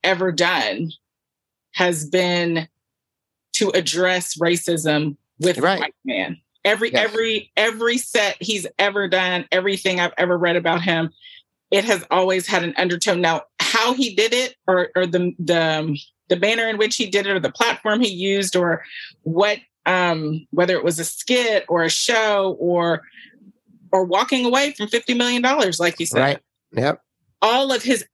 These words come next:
Speaker 1: action has said, "I am pro-Black." And I think that brings us to another problem that maybe some, some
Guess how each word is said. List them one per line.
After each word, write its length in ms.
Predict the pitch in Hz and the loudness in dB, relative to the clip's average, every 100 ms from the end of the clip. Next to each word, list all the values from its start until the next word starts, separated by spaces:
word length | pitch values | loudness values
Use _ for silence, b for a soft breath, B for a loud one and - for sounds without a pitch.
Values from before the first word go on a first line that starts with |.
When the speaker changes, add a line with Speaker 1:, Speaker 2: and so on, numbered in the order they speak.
| - | -2
Speaker 1:
action 800 | 208 220 - - 180 156 95 151 _ B B - | 0 0 -4 -4 -2 -4 -4 -8 _ B B 0
has 200 | 185 - | 0 0
said, 640 | - 196 185 170 165 156 - _ _ _ _ _ _ _ _ _ _ _ | 0 2 2 0 -4 -8 -16 _ _ _ _ _ _ _ _ _ _ _
"I 160 | 170 175 | 0 0
am 180 | 180 175 | 0 -2
pro-Black." 720 | - 185 170 170 214 - - - - | 0 0 2 2 2 0 -6 -8 -2
And 140 | 180 | 0
I 100 | 175 | 0
think 480 | 175 226 226 - 165 | 0 -2 -2 -6 -2
that 260 | 185 180 | 0 0
brings 280 | 175 185 180 | -2 -2 0
us 180 | 180 - | -2 0
to 160 | - 175 | 0 0
another 320 | 170 165 160 | 2 0 -2
problem 680 | - 208 190 165 175 165 - B B B B _ | 0 0 0 -4 -4 -6 -10 B B B B _
that 500 | 175 170 180 170 - - 185 | -4 0 2 2 -2 -4 0
maybe 760 | 180 185 190 220 208 185 175 | 2 2 2 0 0 0 -2
some, 600 | - - 185 180 180 180 _ _ _ _ _ _ _ _ _ _ - | -4 -2 0 0 -2 -6 _ _ _ _ _ _ _ _ _ _ -14
some 720 | - 226 202 196 190 190 | -2 0 0 0 -2 -4